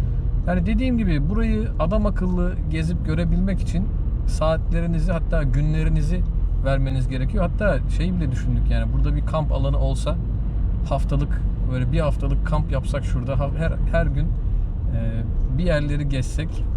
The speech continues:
o zaman tadını alsak şu Teknofest'in diye. Bakalım, hayırlısı. Yani dediğim gibi dört senedir, e, Teknofest'i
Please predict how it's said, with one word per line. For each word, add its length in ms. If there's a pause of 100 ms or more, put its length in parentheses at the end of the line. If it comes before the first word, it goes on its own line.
(340)
o 100
zaman 300 (260)
tadını 320
alsak 320
şu 100
Teknofest'in 680
diye. 120 (1600)
Bakalım, 440
hayırlısı. 520
Yani 240
dediğim 280
gibi 140
dört 160
senedir, 500 (580)
e, 80
Teknofest'i 800